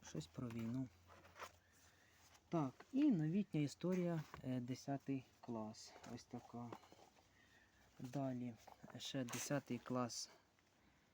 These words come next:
Знову для десятого класу. І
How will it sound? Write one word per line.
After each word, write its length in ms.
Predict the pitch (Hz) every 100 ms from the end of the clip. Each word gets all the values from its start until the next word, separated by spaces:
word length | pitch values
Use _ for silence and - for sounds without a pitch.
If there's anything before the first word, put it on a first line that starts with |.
| _ _ -
Знову 460 | 120 131 185 202 180
для 160 | 170
десятого 600 | 160 165 175 170 - 165
класу. 480 | 156 160 160 - 147 -
І 220 | 220 233